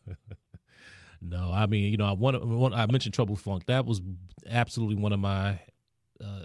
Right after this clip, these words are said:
I, all the groups I grew up around, but Trouble Funk, I followed them a lot, and I knew when they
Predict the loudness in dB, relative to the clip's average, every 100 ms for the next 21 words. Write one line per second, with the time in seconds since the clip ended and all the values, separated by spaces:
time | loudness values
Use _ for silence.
0 | -12 -2 2 4 2 0 0 0 0 2
1 | 2 0 -6 -4 -4 -2 -4 -2 0 0
2 | 2 0 0 0 2 2 2 0 2 2
3 | 2 2 0 0 2 2 2 2 0